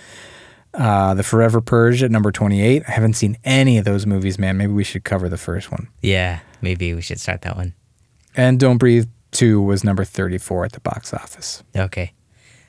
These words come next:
Speaker 2: Man, I tried to watch that on a plane. It, it wasn't going very well.
Speaker 1: I'm not excited for that one. I, it was,
Speaker 2: Yeah.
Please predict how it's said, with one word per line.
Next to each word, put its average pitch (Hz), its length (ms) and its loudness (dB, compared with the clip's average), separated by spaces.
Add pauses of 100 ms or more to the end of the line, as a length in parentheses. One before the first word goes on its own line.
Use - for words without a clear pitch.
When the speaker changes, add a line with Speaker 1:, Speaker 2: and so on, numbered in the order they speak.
(160)
Speaker 2:
Man, 110 140 2
I 98 80 0
tried 120 180 -2
to 104 80 -2
watch 95 220 -4
that 98 120 -2
on 90 140 -2
a 85 80 -6
plane. 90 300 -4
It, 87 240 -4
it - 40 -6
wasn't 90 220 -4
going 85 180 -4
very 85 160 -6
well. 85 220 -6 (720)
Speaker 1:
I'm 165 260 2
not 175 160 4
excited 143 400 2
for 113 120 -2
that 110 160 2
one. 95 220 -2
I, 101 120 -2 (280)
it 110 60 0
was, 101 100 -4
Speaker 2:
Yeah. 87 200 -2